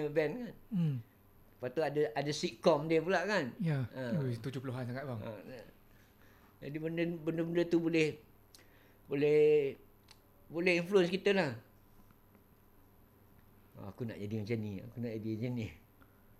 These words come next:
Speaker 1: Tapi kita tahu dah <laughs> nak main muzik.
Speaker 2: Ah, Led Zeppelin semua macam mana influence daripada abang masa tu?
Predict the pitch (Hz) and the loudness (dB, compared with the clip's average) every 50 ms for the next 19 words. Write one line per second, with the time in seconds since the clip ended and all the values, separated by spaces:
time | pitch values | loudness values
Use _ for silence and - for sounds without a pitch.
0 | - - - - - - _ _ _ _ _ - - - 117 - 110 110 - - | -20 -20 -20 -20 -20 -20 _ _ _ _ _ -20 -20 -20 -16 -12 -12 -12 -12 -12
1 | 113 - - 139 135 131 123 123 123 139 135 - - - 170 143 185 202 151 147 | -6 -2 0 0 2 2 2 0 0 0 0 0 -2 -2 -2 0 0 0 0 0
2 | 151 151 151 156 165 165 143 139 147 156 180 - - - - - - - - - | -2 -2 0 0 0 0 0 0 -2 -2 -4 -8 -10 -18 -20 -20 -20 -20 -20 -20
3 | - - - - - - - - - - - - - - - - - - - - | -20 -20 -20 -20 -20 -20 -20 -20 -20 -20 -20 -20 -20 -20 -20 -20 -20 -20 -20 -20
4 | - - - _ _ - - - - - - - - - 185 147 139 139 139 139 | -20 -20 -20 _ _ -20 -20 -20 -20 -20 -20 -16 -12 -10 -8 -6 -6 -6 -6 -6
5 | 139 135 135 131 131 127 131 139 156 - 165 143 156 156 - - 185 185 175 156 | -6 -6 -6 -4 -4 -4 -2 -4 -4 -4 -2 -2 -2 -2 -2 -2 -2 0 0 0
6 | 202 233 190 170 - 156 143 165 156 156 143 120 - 147 135 123 135 127 131 120 | 2 2 0 0 0 -2 -2 -2 -2 -2 -2 -4 -2 -2 -2 0 0 0 0 0
7 | 123 117 120 113 113 110 127 117 113 | 0 0 0 -2 -2 -2 -4 -6 -8